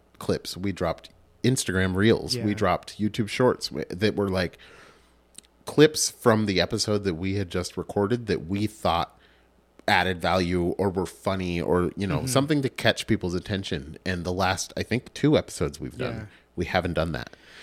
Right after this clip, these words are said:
Speaker 1: because
Speaker 2: Yeah.
Speaker 1: we record, we pull the, we do the multicam,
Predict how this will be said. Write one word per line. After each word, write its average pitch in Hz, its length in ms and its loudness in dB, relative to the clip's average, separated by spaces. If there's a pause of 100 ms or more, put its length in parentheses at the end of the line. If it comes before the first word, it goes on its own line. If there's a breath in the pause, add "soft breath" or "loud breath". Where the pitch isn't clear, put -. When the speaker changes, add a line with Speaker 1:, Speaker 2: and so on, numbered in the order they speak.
(160 loud breath)
Speaker 1:
because 110 640 6
Speaker 2:
Yeah. 69 120 -10
Speaker 1:
we 101 280 0
record, 113 560 4 (680 soft breath)
we 98 120 2
pull 117 200 8
the, 110 160 4
we 104 140 2
do 110 140 2
the 113 100 0
multicam, 90 600 0